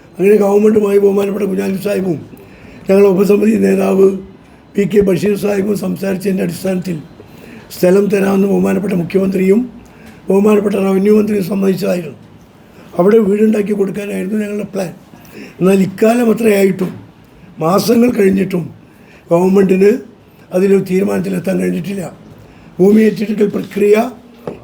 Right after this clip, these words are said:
ഇതുവരെ പൂർത്തിയാക്കാൻ കഴിഞ്ഞിട്ടില്ല. അത് ഭൂമി കണ്ടെത്താൻ പോലും ഒരു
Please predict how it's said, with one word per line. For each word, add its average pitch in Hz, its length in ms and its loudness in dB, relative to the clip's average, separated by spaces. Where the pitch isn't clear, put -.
ഇതുവരെ 214 420 2
പൂർത്തിയാക്കാൻ 208 540 -6
കഴിഞ്ഞിട്ടില്ല. 202 420 -4
അത് 185 140 6
ഭൂമി 202 280 4
കണ്ടെത്താൻ 240 500 0
പോലും 196 240 2
ഒരു 190 100 -2